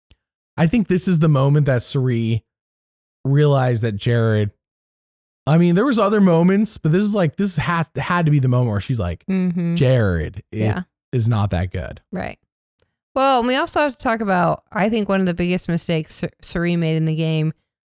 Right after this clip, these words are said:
Speaker 2: was to ignore Boy Jane.
Speaker 1: Oh, she made Bo Jane cry.
Speaker 2: Yeah. Her, uh, Izzy, Felicia, and Suri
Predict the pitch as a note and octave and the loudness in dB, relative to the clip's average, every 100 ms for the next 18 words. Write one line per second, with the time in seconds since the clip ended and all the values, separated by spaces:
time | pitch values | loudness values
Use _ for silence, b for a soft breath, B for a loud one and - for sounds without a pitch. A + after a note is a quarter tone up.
0 | _ - E3 E3 F3 F3 - - E3 D#3 | _ -4 0 0 0 -2 -4 -2 0 0
1 | C#3+ D#3+ D3+ D3 - A#2+ C#3 F#2 C#2 F2 | -2 -2 -2 -2 -4 -4 -4 -6 -6 -8
2 | - _ _ D#3+ C3+ G#2+ A3 D#4+ C#3+ C#3 | -10 _ _ 0 2 0 0 0 2 2
3 | B2+ G#2 A#2 D3 F2+ - C#3+ D2+ _ _ | 2 -2 -4 -4 -4 -2 -4 -4 _ _
4 | _ - A3 A3+ B3+ B3 - - E2 - | _ -4 0 0 0 -2 -6 -8 -8 -8
5 | - G3+ G#3+ B3+ B3+ A3+ G#3+ - G#3+ G#3+ | -6 -2 -2 -2 -4 -2 -2 -2 -4 -2
6 | G#3 F#3+ F3 D#3+ D#3+ | -2 0 0 0 -2